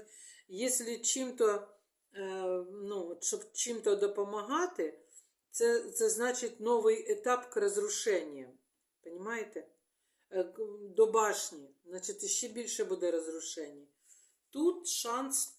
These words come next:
домовитися, шукають вони вихід. Ну, тут, знаєте як, я вже скільки раз дивилася Китай,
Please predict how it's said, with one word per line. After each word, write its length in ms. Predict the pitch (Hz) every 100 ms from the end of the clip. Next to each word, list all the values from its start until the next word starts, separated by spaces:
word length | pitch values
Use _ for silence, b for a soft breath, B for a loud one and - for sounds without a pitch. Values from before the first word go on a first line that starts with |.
| _
домовитися, 1120 | 185 202 208 262 277 190 170 156 143 - 156
шукають 640 | 147 - 196 220 220 220 214
вони 220 | 196 202
вихід. 480 | 196 233 - 160 - - _ _ _ _ - - -
Ну, 140 | 214
тут, 180 | 202 269 277 247 202
знаєте 520 | 185 320 370 370 214
як, 340 | 175 170 170
я 100 | 220
вже 140 | 247 247
скільки 300 | - - 247
раз 220 | 226 220
дивилася 480 | 220 226 220 214 202
Китай, 540 | - 202 233 247 254